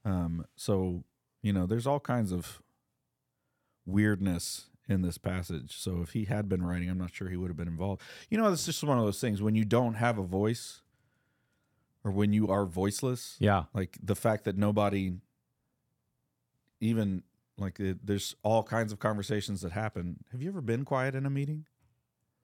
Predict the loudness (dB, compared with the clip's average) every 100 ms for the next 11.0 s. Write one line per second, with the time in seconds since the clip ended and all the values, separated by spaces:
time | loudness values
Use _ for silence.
0 | _ _ _ _ _ _ -6 -2 0 2
1 | 0 0 -2 -4 -6 -10 _ _ _ _
2 | _ -2 0 0 _ _ _ _ _ _
3 | _ _ _ _ _ _ _ _ 0 2
4 | 2 2 0 0 -4 -4 -4 -10 _ _
5 | _ _ _ _ _ _ _ _ _ _
6 | _ _ _ -4 0 2 2 0 -2 -6
7 | -10 _ _ _ _ _ _ _ _ _
8 | _ _ _ _ _ _ _ _ _ _
9 | _ _ _ _ _ _ 0 2 2 -4
10 | -4 0 0 -2 -4 -2 -2 -2 -4